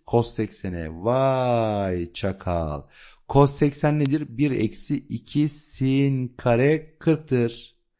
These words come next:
Peki sen cos seksen yerine sin on yani a yazabilirsin. O zaman a eşittir bir eksi iki sin kare on. Kırk, pardon. O zaman sol tarafa iki sin kare kırk attım.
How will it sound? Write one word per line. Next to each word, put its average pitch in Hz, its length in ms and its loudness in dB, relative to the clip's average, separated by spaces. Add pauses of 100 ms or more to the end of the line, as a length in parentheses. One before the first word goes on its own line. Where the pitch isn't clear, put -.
(400)
Peki 143 260 0
sen 123 400 0 (640)
cos 139 280 0
seksen 143 360 0
yerine 127 420 0
sin - 260 -6
on 120 300 0
yani 120 320 0
a 110 180 0
yazabilirsin. 120 720 -4 (120)
O - 100 -8
zaman 113 240 0
a 123 100 2
eşittir 113 400 -4
bir 123 80 -2
eksi - 320 -2
iki - 320 -6
sin 123 380 -2
kare 113 300 0
on. 101 200 -4 (600)
Kırk, - 400 0 (100)
pardon. 80 300 -2 (560)
O 123 100 -2
zaman 127 200 2
sol 139 280 -2
tarafa 127 320 -4
iki 135 580 -6
sin 131 540 -4
kare 104 340 -4
kırk 139 260 -2
attım. 127 460 -4